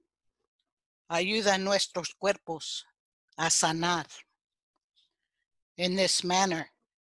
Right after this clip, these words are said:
our pain helps our bodies to heal.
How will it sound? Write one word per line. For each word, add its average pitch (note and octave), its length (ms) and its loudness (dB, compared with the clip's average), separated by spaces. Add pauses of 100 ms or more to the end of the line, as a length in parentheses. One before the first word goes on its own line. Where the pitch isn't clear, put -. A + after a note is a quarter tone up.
(220)
our F#3 140 0
pain G3+ 420 0
helps G3 420 -2
our F3 140 2
bodies F#3 560 0
to G#3 140 -4
heal. A#2+ 420 -10